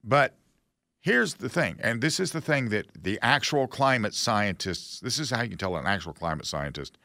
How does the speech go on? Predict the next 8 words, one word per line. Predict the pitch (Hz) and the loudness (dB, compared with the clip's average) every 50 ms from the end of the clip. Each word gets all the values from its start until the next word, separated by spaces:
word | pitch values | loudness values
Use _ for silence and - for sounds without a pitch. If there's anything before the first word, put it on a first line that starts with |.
| _ _ - _ _ _ _ | _ _ -20 _ _ _ _
from | 101 98 92 87 - - | 4 4 4 2 2 0
a, | 90 82 80 78 73 - - _ _ _ _ _ _ _ _ _ _ _ | 0 2 2 0 -4 -8 -14 _ _ _ _ _ _ _ _ _ _ _
from | - 87 82 80 | 0 2 2 2
a, | 78 76 76 71 69 | 2 0 0 -2 -2
uh, | 71 65 64 - _ _ _ _ _ _ | -4 -8 -10 -14 _ _ _ _ _ _
from | - 82 78 71 - | -4 -4 -2 -2 -2
a | 78 76 69 | -4 -4 -2
charlatan. | - - - - 135 131 123 113 101 - 107 90 62 | -2 0 2 4 4 4 4 2 0 0 -2 -2 -2